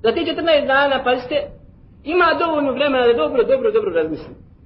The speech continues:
Da razmisli, da vidi koliko ima djeci, da vidi šta će biti sa djecom, šta će biti sa njim, razumijete li, šta će biti sa njom.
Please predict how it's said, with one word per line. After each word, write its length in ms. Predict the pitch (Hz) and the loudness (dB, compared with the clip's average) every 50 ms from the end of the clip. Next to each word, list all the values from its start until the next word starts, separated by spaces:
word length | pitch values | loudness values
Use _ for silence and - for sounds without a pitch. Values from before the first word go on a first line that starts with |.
| - - | -16 -2
Da 60 | - 180 | 0 2
razmisli, 440 | 262 311 403 285 226 - 233 220 | 2 2 2 0 -2 -4 -6 -2
da 80 | 196 214 | -2 -2
vidi 200 | 220 240 214 208 | -2 -2 -6 -4
koliko 240 | - 220 220 220 214 | -4 -4 -2 -2 -2
ima 160 | 208 196 165 | 0 0 0
djeci, 360 | - 165 160 - - - - | 0 0 -2 -4 -6 -8 -2
da 80 | - 165 | -2 -2
vidi 160 | 247 269 277 | -2 -2 -4
šta 120 | - 311 | -4 -4
će 120 | - 262 214 | -4 -4 -6
biti 200 | 220 - - - | -6 -8 -6 -6
sa 80 | 180 | -2
djecom, 220 | 165 175 165 160 147 | -2 -2 -4 -4 -6
šta 120 | 147 233 | -6 -6
će 80 | 240 233 | -6 -4
biti 180 | 240 226 - | -8 -8 -10
sa 160 | - - 208 208 | -2 0 0 2
njim, 240 | 202 165 127 110 - | 2 0 -2 -2 -2
razumijete 440 | 135 139 160 233 254 233 175 - 143 | -2 0 0 2 0 0 0 -2 -4
li, 60 | 131 | -6
šta 140 | - 240 233 | -2 -2 -2
će 60 | 233 233 | -2 -2
biti 140 | 240 - | -6 -4
sa 120 | - 214 214 | -4 -2 -2
njom. 180 | 202 165 123 | 0 -2 -2